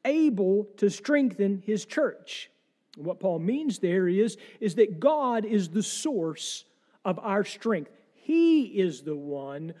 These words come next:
who strengthens us. But Paul elaborates in three different ways. And I ask you to look at the text with me, and you'll see here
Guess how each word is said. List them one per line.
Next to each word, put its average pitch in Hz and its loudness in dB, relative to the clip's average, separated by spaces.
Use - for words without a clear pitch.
who 208 -2
strengthens 196 0
us. 160 -4
But - -14
Paul 214 -2
elaborates 175 -6
in 160 -8
three 233 -2
different 226 -2
ways. 135 -10
And 156 -10
I 185 -4
ask 214 -2
you 285 -4
to 226 -2
look 202 2
at 226 -10
the 262 -6
text 233 -8
with 151 -8
me, 170 -10
and 185 -4
you'll 214 0
see 311 -4
here 175 -4